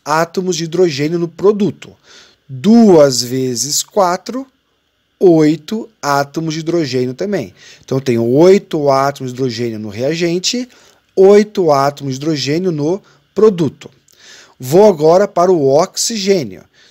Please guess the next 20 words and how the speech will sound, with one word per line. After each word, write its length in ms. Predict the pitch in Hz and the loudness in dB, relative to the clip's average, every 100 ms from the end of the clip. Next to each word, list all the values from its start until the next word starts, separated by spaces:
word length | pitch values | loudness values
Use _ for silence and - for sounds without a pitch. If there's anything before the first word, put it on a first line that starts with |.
| _ | _
Cinco 880 | - - - 185 175 196 208 254 240 | -2 0 2 0 0 0 -4 -6 -8
vezes 640 | 156 151 151 139 160 190 | -6 -4 -2 -4 -6 -6
dois 500 | 180 180 190 233 240 | 0 4 4 2 -2
dá 380 | 151 156 202 262 - | -2 0 -2 -6 -16
dez. 920 | 139 117 113 160 160 95 - - - - _ _ | -20 -10 0 2 2 -2 -6 -2 -2 -6 _ _
Então, 180 | - 120 | -12 -12
dez 600 | 110 110 156 208 208 - - | -4 2 2 2 0 -4 -6
átomos 480 | 151 165 175 170 139 | -4 -4 -6 -6 -4
de 80 | |
oxigênio 640 | 127 - 175 131 147 185 202 | -4 -6 -8 -4 -2 -2 -2
nos 200 | 190 - | -4 -4
reagentes. 880 | 202 208 208 175 104 - - - - - - - - - | -2 -2 -2 -4 -4 -6 -4 -4 -6 -20 -20 -20 -18 -8
E 40 | |
vou 300 | 202 160 202 | -4 2 4
agora 340 | 214 156 160 196 | 4 2 2 2
olhar 260 | 170 160 | 2 0
os 160 | 190 - | -2 -4
produtos. 960 | - 143 190 165 220 208 - - - - | -8 -4 -2 -2 -4 -4 -10 -18 -16 -14
Vamos 240 | 104 131 | -12 -2
lá. 340 | 190 175 - | 0 0 -2